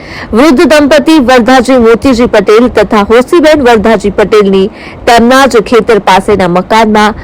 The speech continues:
હત્યા કરીને દાગીના તથા કિંમતી માલ સામાનની લૂંટ કરવામાં આવી હતી. સંકલનપૂર્વક અને તીવ્ર બુદ્ધિથી કરવામાં આવેલી તપાસના આધારે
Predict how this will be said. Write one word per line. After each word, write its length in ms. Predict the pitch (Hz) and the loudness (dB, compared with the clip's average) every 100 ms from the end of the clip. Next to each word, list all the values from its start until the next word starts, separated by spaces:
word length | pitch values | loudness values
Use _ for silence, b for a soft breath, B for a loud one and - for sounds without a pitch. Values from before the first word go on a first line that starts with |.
| B B - | B B -4
હત્યા 320 | 226 - 320 | -2 0 0
કરીને 400 | 294 277 269 190 | 2 0 2 0
દાગીના 540 | 175 220 233 311 339 | 0 0 0 0 0
તથા 320 | 339 269 277 233 | 0 0 0 -2
કિંમતી 420 | - 285 277 330 | -2 -2 0 0
માલ 240 | 277 240 | 2 0
સામાનની 540 | 247 233 208 202 208 220 | 0 0 0 0 0 -2
લૂંટ 400 | 185 220 294 262 | -2 -2 -2 -2
કરવામાં 460 | 240 196 185 180 | -2 0 0 -2
આવી 200 | 175 196 | -2 -4
હતી. 220 | 180 - - B B B B - | -6 -10 -16 B B B B -4
સંકલનપૂર્વક 840 | 254 262 302 302 269 285 254 294 302 | 0 2 2 2 2 0 2 2 2
અને 360 | 269 247 247 | 2 2 0
તીવ્ર 460 | - - 311 320 359 | -2 -2 0 2 2
બુદ્ધિથી 480 | 254 208 254 247 226 | 0 0 0 -2 -2
કરવામાં 500 | 240 220 233 226 214 | 0 0 0 0 0
આવેલી 260 | 196 208 | 0 0
તપાસના 600 | 208 220 202 254 254 247 214 | 0 -2 0 0 0 -2 -2
આધારે 460 | 208 202 190 185 | 0 0 0 -2